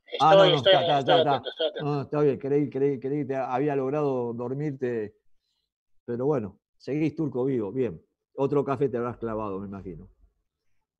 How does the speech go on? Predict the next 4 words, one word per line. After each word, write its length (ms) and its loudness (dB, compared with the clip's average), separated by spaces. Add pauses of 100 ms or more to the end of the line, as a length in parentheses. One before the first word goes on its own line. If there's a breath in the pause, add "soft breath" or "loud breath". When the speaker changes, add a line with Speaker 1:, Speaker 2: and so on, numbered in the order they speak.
Speaker 1:
Eh, 440 -6
bueno, 340 2 (280)
seguimos 500 -2
adelante. 680 -2